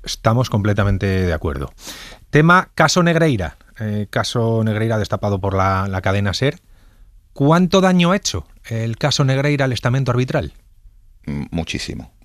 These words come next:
Speaker 2: Yo no, yo no creo que haya habido nada en la historia de nuestro arbitraje, ¿verdad? Yo llevo ya casi cuarenta años en, en esta organización y,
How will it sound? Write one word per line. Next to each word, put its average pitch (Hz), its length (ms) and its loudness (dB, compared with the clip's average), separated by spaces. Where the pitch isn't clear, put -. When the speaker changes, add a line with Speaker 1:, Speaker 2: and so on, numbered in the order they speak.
Speaker 2:
Yo 82 180 -2
no, 82 180 0
yo 82 180 -2
no 80 220 0
creo 78 220 -2
que 80 80 -2
haya 78 100 0
habido 78 240 -2
nada 78 240 0
en 78 80 0
la 76 60 -2
historia 76 360 0
de 73 80 -2
nuestro 73 240 -4
arbitraje, 85 460 0
¿verdad? 80 200 2
Yo 85 100 0
llevo 73 200 -2
ya 71 140 -2
casi 73 260 -6
cuarenta 73 460 -4
años 71 400 -2
en, 67 360 -4
en 78 160 0
esta 78 220 -2
organización 85 640 -2
y, 78 600 0